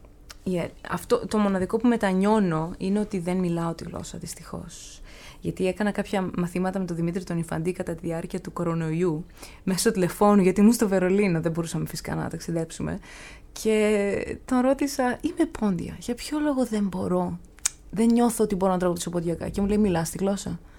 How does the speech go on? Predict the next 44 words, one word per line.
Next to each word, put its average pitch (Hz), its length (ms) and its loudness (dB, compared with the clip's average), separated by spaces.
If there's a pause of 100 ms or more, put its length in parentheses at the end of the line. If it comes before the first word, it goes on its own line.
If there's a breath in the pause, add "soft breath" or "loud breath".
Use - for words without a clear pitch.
(640 soft breath)
Λέω, 285 220 4 (100)
«Όχι, - 260 0
δεν 185 200 2
αρκεί 170 220 0
απλά 196 280 2
να 196 100 2
μάθω 196 340 2
το 196 120 -6
κάθε 196 300 -6
κομμάτι;» 214 200 -2
Μου 220 140 0
λέει, 247 100 0 (160)
«Όχι, 180 420 -8 (100)
δεν 214 160 -2
θα 220 120 -6
μπορέσει 214 280 0
ποτέ 214 200 -4
να 233 100 0
μάθεις 202 200 0
την 185 100 -8
προσωδία, 180 680 0 (440 loud breath)
να 170 60 -6
καταλάβεις 190 340 4
για 208 100 4
ποιο 220 160 4
λόγο 208 260 8
πέφτουμε 196 460 0
στο 185 140 -4
μέτρο 180 300 0
εκεί 180 400 0
και 170 140 -4
όχι 170 200 -2
αλλού.» 175 400 0 (540 loud breath)
Και, 180 500 -2 (760)
και 262 100 4
αυτό 233 200 4
το 220 80 -2
εκτίμησα 208 460 0
και 208 200 0 (220)
όσο 220 340 4
μπορώ 202 480 4 (180)
προσπαθώ. 202 420 0 (240)
Δυστυχώς, 226 560 4
ε, 196 440 0